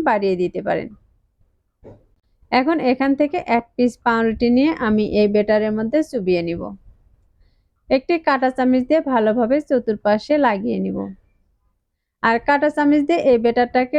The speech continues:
উঠিয়ে নিলে দেখা যাবে এক্সট্রা যে ব্যাটার লাগিয়ে থাকবে সেটা কিন্তু ঝরিয়ে যাবে। এখন এটাকে তেলে দিয়ে ভেজে নিব। চুলায় একটি ফ্রাই প্যান বসিয়ে এর মধ্যে তেল দিয়ে তেলটাকে গরম করে নিয়েছি। আর এই গরম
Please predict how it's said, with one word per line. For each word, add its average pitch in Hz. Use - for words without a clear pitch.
উঠিয়ে 226
নিলে 233
দেখা 233
যাবে 277
এক্সট্রা 220
যে 226
ব্যাটার 226
লাগিয়ে 226
থাকবে 240
সেটা 226
কিন্তু 240
ঝরিয়ে 202
যাবে। 180
এখন 285
এটাকে 285
তেলে 247
দিয়ে 254
ভেজে 214
নিব। 180
চুলায় 302
একটি 320
ফ্রাই 233
প্যান 240
বসিয়ে 254
এর 214
মধ্যে 220
তেল 233
দিয়ে 254
তেলটাকে 220
গরম 220
করে 175
নিয়েছি। 180
আর 226
এই 262
গরম 247